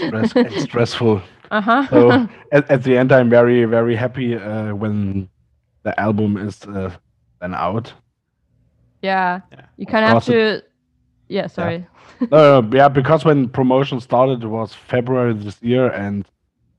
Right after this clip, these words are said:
Speaker 1: you're under, under, uh, electricity the whole time. Um, you have deadlines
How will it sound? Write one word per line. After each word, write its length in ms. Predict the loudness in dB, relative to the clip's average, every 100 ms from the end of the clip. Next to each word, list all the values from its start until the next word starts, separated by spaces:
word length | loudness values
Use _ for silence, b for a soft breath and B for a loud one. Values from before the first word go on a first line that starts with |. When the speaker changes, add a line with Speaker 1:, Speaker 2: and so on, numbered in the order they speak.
| _ -4
Speaker 1:
you're 420 | -2 0 -2 -6 -10 -10
under, 420 | -2 2 4 4 0
under, 440 | -2 0 0 -4 -8 B B -16 -14
uh, 180 | -12 -12 -8
electricity 720 | -8 -6 -4 -2 -2 -2 0
the 160 | 0 0
whole 260 | 2 0
time. 520 | 0 -2 -2 -2 -4 -8 b b _ _ -6
Um, 560 | 0 2 2 2 0 -2
you 60 |
have 180 | -2 -2
deadlines 720 | -2 0 2 2 0 -4 -8